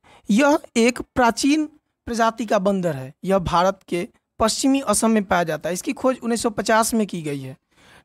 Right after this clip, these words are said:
नेपाल की राजधानी काठमांडू में इन्हें पूजा जाता है।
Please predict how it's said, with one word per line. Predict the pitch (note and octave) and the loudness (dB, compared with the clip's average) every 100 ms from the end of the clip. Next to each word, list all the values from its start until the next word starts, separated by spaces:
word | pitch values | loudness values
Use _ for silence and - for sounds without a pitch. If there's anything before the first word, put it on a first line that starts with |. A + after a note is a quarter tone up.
| - | -2
नेपाल | G3 G3 A3 | 0 4 2
की | A#3+ | 2
राजधानी | B3+ A#3 A#3 A3+ | 2 4 2 4
काठमांडू | G3+ G3 G#3 G#3+ A3+ | 2 2 2 4 2
में | G3+ F3+ - _ - | 2 -2 -8 _ 0
इन्हें | G#3 A3 | 2 2
पूजा | G#3+ G#3 G3+ | 0 0 2
जाता | G3 E3+ D3+ C#3 | 2 0 -4 -12
है। | C3+ | -12